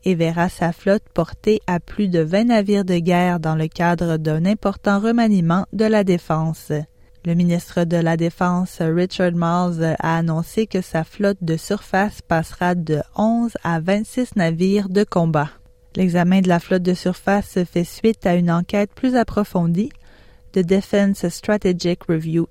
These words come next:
twenty twenty-three, sur l'état de préparation des forces de défense australiennes à relever les défis futurs.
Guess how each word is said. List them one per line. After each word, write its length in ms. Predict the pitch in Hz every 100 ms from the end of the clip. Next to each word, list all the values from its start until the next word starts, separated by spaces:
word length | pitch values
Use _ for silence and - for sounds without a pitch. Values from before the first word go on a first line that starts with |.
| -
twenty 320 | 196 185 180
twenty-three, 680 | - 170 165 - 202 226 277 - - -
sur 300 | - - 196
l'état 500 | 190 185 - 214 220
de 200 | 196 175
préparation 840 | 165 233 - 240 208 185 - 202 202
des 140 | 160
forces 340 | - 208 202
de 100 | -
défense 520 | 208 180 - 170 170 208
australiennes 680 | - - 165 160 175 214 -
à 140 | 196 202
relever 500 | 180 165 156 202 -
les 200 | 196 214
défis 360 | 190 180 - 202
futurs. 640 | 185 - 160 151 143